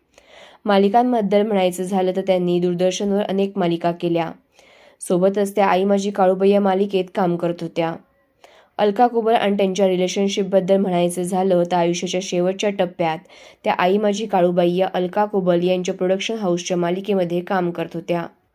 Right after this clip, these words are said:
त्यांनी पडद्यावर अनेकदा खलनायकीची भूमिका साकारत अलका कुबल यांचा छळ केलेला दिसला असला तरी प्रत्यक्ष त्या दोघींचं नातं हे मायलेकीसारखं होतं.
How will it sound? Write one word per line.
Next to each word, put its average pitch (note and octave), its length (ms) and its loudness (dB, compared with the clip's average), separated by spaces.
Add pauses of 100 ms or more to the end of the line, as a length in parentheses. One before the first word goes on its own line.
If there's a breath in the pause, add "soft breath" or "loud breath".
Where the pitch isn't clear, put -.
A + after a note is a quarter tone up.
त्यांनी A3+ 280 0
पडद्यावर F#3+ 540 4
अनेकदा F#3 500 0
खलनायकीची F#3 640 0
भूमिका F3+ 380 0
साकारत F3 600 0 (360)
अलका F#3+ 300 0
कुबल F#3 360 0
यांचा F3+ 480 0 (100)
छळ G#3+ 300 0
केलेला F#3 260 2
दिसला F3 340 0
असला F3 440 0 (480 loud breath)
तरी G#3 120 2
प्रत्यक्ष G#3 480 0
त्या G#3 180 2
दोघींचं F#3 420 0
नातं F#3+ 300 0
हे G3 160 0
मायलेकीसारखं F#3 920 0
होतं. E3+ 360 -2